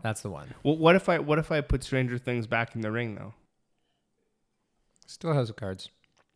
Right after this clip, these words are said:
Speaker 2: Wow. Okay.
Speaker 1: Still House of Cards. House of Cards is like,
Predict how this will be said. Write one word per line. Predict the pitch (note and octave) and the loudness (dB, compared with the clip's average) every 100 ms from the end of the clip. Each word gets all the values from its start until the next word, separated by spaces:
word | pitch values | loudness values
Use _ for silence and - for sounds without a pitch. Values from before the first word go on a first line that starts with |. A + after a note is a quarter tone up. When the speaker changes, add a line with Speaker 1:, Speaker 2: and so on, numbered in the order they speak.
| _ | _
Speaker 2:
Wow. | A2+ A#2 D3+ F3+ B2+ G#2 - - C3 | -2 8 12 12 12 6 -10 -16 -14
Okay. | C3 F3 D4 C3+ - _ _ - | -6 -4 -4 -6 -12 _ _ -20
Speaker 1:
Still | - C3+ | -8 -2
House | B2 A#2 | 0 -2
of | A#2 | -4
Cards. | G2+ F#2+ - A#2+ | -6 -6 -8 0
House | D3 | 2
of | D#3 | 2
Cards | C#3+ C3+ B2+ | 4 4 2
is | A2 | 0
like, | A2 G#2 G2 | 2 0 -2